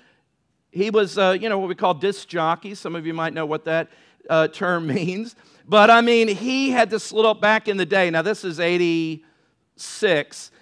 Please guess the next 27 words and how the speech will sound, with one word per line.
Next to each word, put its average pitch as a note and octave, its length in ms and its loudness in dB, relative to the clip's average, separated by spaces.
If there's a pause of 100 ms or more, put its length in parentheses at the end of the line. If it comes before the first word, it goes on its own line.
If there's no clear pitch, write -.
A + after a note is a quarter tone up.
and D#3+ 80 -4
he F3 60 0
had F#3 80 0
this F#3+ 160 -6
little F#3+ 180 0
watch E3+ 520 2
that E3 200 -4
would, D3 160 -12
te-, D#3+ 140 -6
you D#3 80 -10
know, D#3+ 80 -4
you D#3 80 -6
could D#3+ 160 -12
punch D#3 300 -8
it. F3 100 -6
You E3 80 -10
know, D#3+ 120 -4
this E3+ 140 -10
is E3+ 80 -18
before D#3+ 320 -8
smartphones D3+ 760 -6
and C#3+ 100 -6
all C#3+ 120 -4
that D3 160 -4
kind C#3 140 -10
of C3+ 60 -10
thing. D3 180 -10